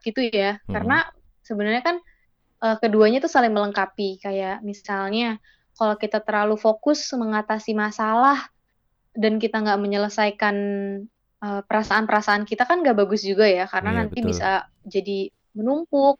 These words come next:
Speaker 1: jadi menggunung,
Speaker 2: Hmm.
Speaker 1: terus tiba-tiba meledak, itu kan sebenarnya nggak bagus juga. Dan atau mungkin kita terlalu asyik sama perasaan kita, ya udah kita maunya happy-happy dulu,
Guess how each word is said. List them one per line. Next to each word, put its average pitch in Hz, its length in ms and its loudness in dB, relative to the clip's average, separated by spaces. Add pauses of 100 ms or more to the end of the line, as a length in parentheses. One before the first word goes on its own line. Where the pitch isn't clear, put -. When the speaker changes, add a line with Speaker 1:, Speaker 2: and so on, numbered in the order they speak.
(120)
Speaker 1:
jadi 214 160 8
menggunung, 208 400 8
Speaker 2:
Hmm. 262 40 4
Speaker 1:
terus 277 160 2
tiba-tiba 214 240 8
meledak, 226 520 6
itu 220 120 -10
kan 269 160 -2 (160)
sebenarnya 233 360 -2
nggak 190 120 -4
bagus 190 240 -8
juga. 180 360 -10 (560)
Dan 202 180 -2
atau 247 240 2
mungkin 269 480 0
kita 254 220 0
terlalu 214 480 4
asyik 208 360 -4
sama 233 360 0 (320)
perasaan 220 440 2
kita, 233 280 2
ya 208 120 4
udah 240 120 4
kita 233 200 -4
maunya 233 200 0
happy-happy 208 480 0
dulu, 220 520 4